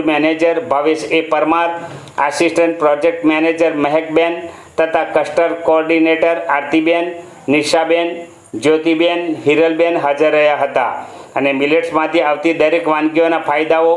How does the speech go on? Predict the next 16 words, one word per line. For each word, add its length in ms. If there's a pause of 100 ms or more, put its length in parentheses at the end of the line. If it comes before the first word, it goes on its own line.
અને 180
મહત્ત્વ 460
વિશે 320 (420)
સમજ 380
આપી 320
હતી. 340 (440)
ત્યારબાદ 540
મિલેટ્સ 400
વાનગીઓ 460 (380)
જેમ 300
કે 200
દૂધીના 400
થેપલા, 520 (500)
દૂધીના 420
મુઠિયા, 600 (220)
સુખડી, 560